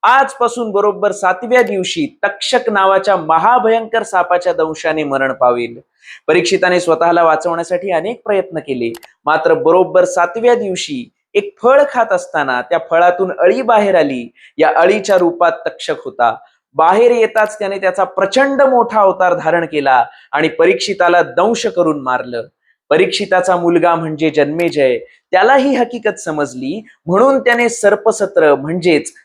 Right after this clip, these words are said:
सगळ्या सापांची अग्नीमध्ये आहुती देण्याचं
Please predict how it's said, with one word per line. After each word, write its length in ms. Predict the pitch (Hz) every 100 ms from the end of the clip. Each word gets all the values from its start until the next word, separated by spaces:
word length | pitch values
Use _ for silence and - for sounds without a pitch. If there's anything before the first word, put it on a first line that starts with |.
| _
सगळ्या 520 | - - 180 202 202 196
सापांची 720 | 180 160 170 170 165 190 -
अग्नीमध्ये 800 | - 175 220 247 226 165 175 208 -
आहुती 500 | 165 170 247 - 240
देण्याचं 600 | 196 165 151 - 135